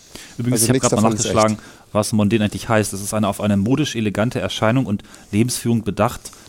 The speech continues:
Speaker 1: betont elegant, sehr gewandt und dabei lässig überlegen, im Stil der großen Welt, äh, seiende Art. Im Stil der großen Welt, ja. Hm.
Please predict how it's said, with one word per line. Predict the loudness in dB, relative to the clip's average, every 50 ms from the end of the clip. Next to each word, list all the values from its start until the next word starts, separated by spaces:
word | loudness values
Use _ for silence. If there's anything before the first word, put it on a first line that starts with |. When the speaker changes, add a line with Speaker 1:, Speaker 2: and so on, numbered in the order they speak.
| -12 -8
Speaker 1:
betont | -6 -2 2 2 2 2 2
elegant, | 0 0 2 2 0 2 2
sehr | 2 2 2
gewandt | 0 0 0 0 0 0 0
und | -2 -2
dabei | 0 0 0
lässig | 0 0 -2 -2 -6 -6 -6
überlegen, | -4 -4 -2 0 0 0 0 0 0 -2 -4 -6 -16 -20 -14 -8 -8
im | -8 -6
Stil | -4 -2 0
der | 0 0 0
großen | 0 -2 -4 -2 -2 -2 0 2
Welt, | 2 2 2 0 -2 -6 -14
äh, | -16 -18 -18 -18 -20 -20 -20 -18 -12 -8
seiende | -6 -4 -2 -2 -2 -4
Art. | -4 -8 -10 -10 -12 -18 _ -20 -20 -20 -20 _ _ _ _ _ _ _ _ _ _ _ _ _ _ -20 -20 -16 -8 -4
Im | -4
Stil | -4 -2 0 0 2 4
der | 4 2
großen | 2 0 -2 -4 -2 -4 -4 -4
Welt, | -4 -6 -8 -10
ja. | -12 -12 -14 -16 -18 -20 -20 -20 -20 -20 -20 -12 -6
Hm. | -6 -6 -6 -6